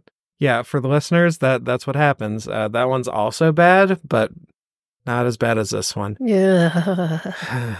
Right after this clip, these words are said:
Speaker 1: <sighs> So, uh, Alex and his brother has run off every one of his mother's suitors, so she eventually just stops dating altogether and is depressed.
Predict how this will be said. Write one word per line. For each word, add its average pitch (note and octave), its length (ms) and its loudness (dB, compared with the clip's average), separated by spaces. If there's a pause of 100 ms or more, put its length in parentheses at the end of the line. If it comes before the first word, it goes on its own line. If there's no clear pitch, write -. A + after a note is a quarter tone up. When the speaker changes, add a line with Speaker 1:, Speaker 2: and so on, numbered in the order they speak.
(120)
Speaker 1:
<sighs> - 640 -20
So, C#3+ 200 0 (920)
uh, G#2+ 360 -6 (920)
Alex D#3 480 0
and D#3 180 4
his D3+ 120 2
brother B2+ 360 4
has A#2+ 360 -2
run A#2+ 180 -2
off A2+ 260 -2
every A#2 500 -2
one A2 220 -2
of G#2 100 -4
his A2 200 -6
mother's G2+ 320 -6
suitors, F3+ 720 4 (100)
so C3+ 480 -2
she E3+ 680 2 (120)
eventually D#3+ 480 2
just C3+ 180 -2
stops C3+ 400 0
dating A2 340 -4
altogether B2+ 840 2
and G#2+ 240 -6
is G2 140 -8
depressed. - 680 -4